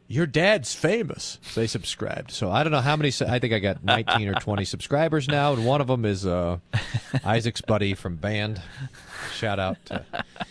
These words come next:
Isaac there. So, um, the, you know, one of the, th-, it, here's an interesting fact that some people don't know about the old YouTubes, and that is seventy-four percent of content consumed on the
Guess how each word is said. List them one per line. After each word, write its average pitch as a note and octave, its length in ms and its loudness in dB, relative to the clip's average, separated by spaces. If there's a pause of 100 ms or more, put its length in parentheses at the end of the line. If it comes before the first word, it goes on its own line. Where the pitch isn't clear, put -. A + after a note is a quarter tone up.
(540)
Isaac G2+ 360 -2
there. G#2 160 0 (220)
So, F#3+ 520 4 (180)
um, C#3+ 540 0 (220)
the, F#3 420 -2
you G#3+ 200 -4
know, D#4 120 0
one D#4 180 0
of D#4 60 0
the, A3 120 2
th-, - 500 -4
it, B3+ 60 2
here's D4+ 180 2
an F#3+ 120 4
interesting A2+ 500 2
fact - 640 0
that A2 140 2 (380)
some C#3 220 0
people A2+ 220 -2
don't G#2+ 160 2
know G#2 120 2
about G#2+ 200 0
the G#2 120 2
old G2+ 160 0
YouTubes, A#2+ 460 0
and A2+ 120 0
that C3+ 140 2
is G2+ 160 0 (720)
seventy-four A#3 1200 0
percent A2 680 -2 (140)
of A2 340 -2 (120)
content D3+ 680 -4
consumed F#3 580 -2
on D#3+ 140 2
the C3+ 120 -2